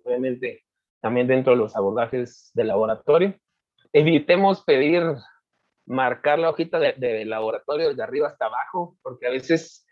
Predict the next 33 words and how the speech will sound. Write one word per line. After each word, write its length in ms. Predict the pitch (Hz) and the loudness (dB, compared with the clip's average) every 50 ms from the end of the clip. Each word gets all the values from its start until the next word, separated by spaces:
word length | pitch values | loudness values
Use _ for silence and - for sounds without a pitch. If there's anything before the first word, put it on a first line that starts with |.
| _ _ _ | _ _ _
si 160 | _ - 131 - | _ -6 -6 -4
tenemos 460 | - 123 123 123 127 147 165 160 - | -4 -2 0 2 2 2 2 2 2
un 100 | 165 165 | 2 4
laboratorio 680 | 165 160 147 143 135 127 - - 143 151 165 170 156 156 | 4 4 4 4 4 2 2 0 2 4 4 4 4 2
que 120 | - 131 123 | -2 -4 -4
no 180 | 123 131 143 | -2 -4 -6
está 160 | 151 _ - | -4 _ 2
dentro 280 | 165 165 151 139 139 135 | 4 4 2 2 0 0
del 240 | 123 123 123 117 - | 0 0 0 -2 -6
contexto 540 | - 117 107 _ - - - - - 147 - | -10 -12 -10 _ -10 -10 -8 -8 -8 -6 -4
clínico 480 | 143 147 147 165 156 156 127 117 - 113 | -4 -4 -4 -4 -6 -6 -8 -12 -10 -10
adecuado, 460 | 117 - 104 - - 147 143 151 147 | -10 -12 -10 -2 2 2 2 2 2
nos 340 | 135 117 110 110 110 110 113 | 0 -2 -2 -2 -4 -2 0
va 300 | 120 123 135 117 - - - | 2 4 4 4 2 2 0
a 360 | 120 117 113 107 98 - - _ | 2 2 2 2 0 -4 -8 _
confundir 640 | - 160 147 147 139 - - 131 127 123 147 170 175 | 2 4 4 4 2 -2 -4 -4 -2 -2 0 -2 -2
más 240 | 165 151 147 147 - | -2 -4 -8 -8 -6
que 320 | - 135 117 107 - _ _ - | -6 -6 -6 -6 -8 _ _ -6
ayudar. 400 | 113 120 113 107 120 170 - - | -4 -2 2 4 4 2 2 -2
Si 460 | - - - - - 147 127 131 - | -12 -20 -10 -4 0 0 0 -2 -2
tenemos 360 | - 127 123 127 143 165 175 170 | -4 -4 -2 -2 0 0 0 0
un 80 | 165 | 0
signo 260 | 170 - 165 165 165 | -2 -2 -2 0 0
de 60 | 156 131 | 0 0
alarma, 380 | 123 123 123 139 160 170 175 | 0 0 -2 -2 -2 -2 -2
referirlo 640 | 165 147 123 - - 110 113 131 139 147 147 131 123 | -2 -2 -2 -4 -6 -8 -6 -4 -4 -4 -2 -4 -4
rápidamente 880 | - 131 131 135 - - 165 165 160 170 175 170 151 - 165 165 165 - _ _ _ _ | -4 -4 -6 -6 -6 -8 -8 -8 -6 -6 -8 -8 -8 -8 -10 -12 -12 -14 _ _ _ _
para 220 | - 117 123 117 110 | -2 0 2 2 2
no 240 | 123 127 123 123 - | 2 0 -2 -2 0
perder 640 | 131 131 123 123 120 113 123 127 131 120 120 117 - _ _ _ _ _ | 0 0 2 2 0 0 2 2 2 2 0 -6 -18 _ _ _ _ _
tiempo. 540 | - 165 175 165 156 151 196 196 190 _ _ _ _ _ _ - - - - _ _ _ | -2 -2 0 0 -2 -4 -10 -12 -14 _ _ _ _ _ _ -20 -20 -20 -20 _ _ _
Tercero, 640 | - 135 127 127 - 196 196 190 196 196 190 - _ _ _ _ _ _ | 0 0 0 0 2 2 4 4 4 4 2 -2 _ _ _ _ _ _
si 960 | - - 147 135 131 131 131 127 123 123 123 123 123 120 107 107 98 98 | -6 -2 0 0 2 2 2 2 2 0 0 0 -2 -2 -4 -6 -10 -14